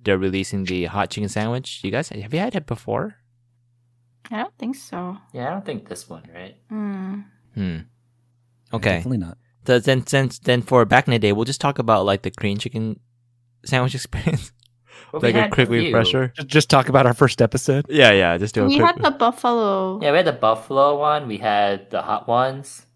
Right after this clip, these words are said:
Speaker 1: Yeah,
Speaker 2: Yeah.
Speaker 1: yeah, yeah.
Speaker 3: Yeah.
Speaker 1: And then we had the first one, the Korean chicken
Speaker 4: That's
Speaker 1: sandwich
Speaker 4: what, this
Speaker 1: one.
Speaker 4: is really our fourth episode on Shake Shack.
Speaker 1: That's kinda s-, <laughs> oh,
Speaker 3: We're,
Speaker 1: shit.
Speaker 3: we're
Speaker 2: We are
Speaker 3: Shake
Speaker 2: the Shake Shack podcast.
Speaker 3: Yeah, Shake Shack
Speaker 1: Yeah,
Speaker 3: podcast.
Speaker 1: Shake Shack podcast. <laughs>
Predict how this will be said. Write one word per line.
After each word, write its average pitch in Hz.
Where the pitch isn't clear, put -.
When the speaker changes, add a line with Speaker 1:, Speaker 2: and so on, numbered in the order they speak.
Speaker 1:
Yeah, 98
Speaker 2:
Yeah. 92
Speaker 1:
yeah, 87
yeah. 85
Speaker 3:
Yeah. 110
Speaker 1:
And 107
then 117
we 113
had 120
the 101
first 101
one, 78
the 80
Korean 90
chicken -
Speaker 4:
That's 76
Speaker 1:
sandwich 85
Speaker 4:
what, -
this 87
Speaker 1:
one. 156
Speaker 4:
is -
really 190
our 127
fourth 135
episode 151
on 139
Shake -
Shack. 226
Speaker 1:
That's -
kinda 285
s-, -
<laughs> 285
oh, 113
Speaker 3:
We're, 226
Speaker 1:
shit. -
Speaker 3:
we're 220
Speaker 2:
We -
are 233
Speaker 3:
Shake 254
Speaker 2:
the 254
Shake 214
Shack 208
podcast. 208
Speaker 3:
Yeah, 117
Shake -
Shack 143
Speaker 1:
Yeah, 95
Speaker 3:
podcast. 92
Speaker 1:
Shake 98
Shack 98
podcast. 92
<laughs> -